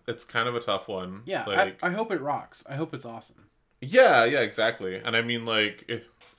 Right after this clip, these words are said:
Speaker 1: it'd be kind of fun to stream it to my little, uh, like, Amazon thing that I have at my paint station.
Speaker 2: Yeah,
Speaker 1: 'Cause I can just,
Speaker 2: totally.
Speaker 1: like, watch Prime videos on that, like, while I'm painting stuff. So that may be kind of fun to do.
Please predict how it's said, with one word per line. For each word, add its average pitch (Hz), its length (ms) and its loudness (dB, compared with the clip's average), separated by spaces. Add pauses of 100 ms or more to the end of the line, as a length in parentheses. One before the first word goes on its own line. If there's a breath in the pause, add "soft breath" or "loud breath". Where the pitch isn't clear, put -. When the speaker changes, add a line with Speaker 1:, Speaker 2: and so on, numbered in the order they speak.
(380 loud breath)
Speaker 1:
it'd 123 100 -6
be 139 100 0
kind 156 300 4
of 139 80 2
fun 135 280 2
to 113 280 2
stream 117 440 -6
it 113 160 -4
to 120 80 -12
my 104 160 0
little, 101 420 -2
uh, 90 460 2 (640)
like, 104 200 -8 (440)
Amazon 92 1000 -6
thing 92 460 -4
that 95 100 -4
I 95 120 -4
have 95 360 -2
at - 80 -10
my 92 120 -8
paint - 360 -10
station. 92 640 -10 (500 soft breath)
Speaker 2:
Yeah, 123 180 -10
Speaker 1:
'Cause 139 100 -10
I 95 40 -8
can 92 120 -8
just, - 100 -12
Speaker 2:
totally. 98 120 0
Speaker 1:
like, 92 80 -8
watch 95 260 0
Prime 95 360 -2
videos 92 480 -4
on 92 160 -8
that, 90 400 -2 (100)
like, 92 220 -8 (260)
while 95 240 -6
I'm 92 180 -8
painting 92 440 -12
stuff. 92 320 -10
So - 140 -12
that 87 80 -8
may 104 80 -10
be 98 100 -16
kind 90 240 -10
of 90 80 -14
fun 90 200 -14
to 90 60 -16
do. 92 280 -14